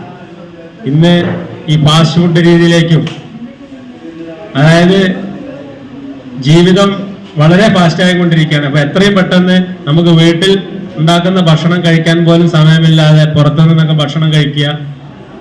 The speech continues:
അതോടൊപ്പം ഉണ്ടാക്കുന്ന, കഴിക്കുന്ന ഭക്ഷണങ്ങൾ മത്സ്യമായാലും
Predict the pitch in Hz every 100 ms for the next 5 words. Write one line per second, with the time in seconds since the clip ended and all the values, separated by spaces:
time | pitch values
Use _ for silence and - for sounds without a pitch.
0 | - 147 170 175 170 180 151 165 175 175
1 | 185 185 180 - - - - - 151 165
2 | 165 190 196 180 160 170 180 156 - -
3 | - - - 139 139 175 170 170 170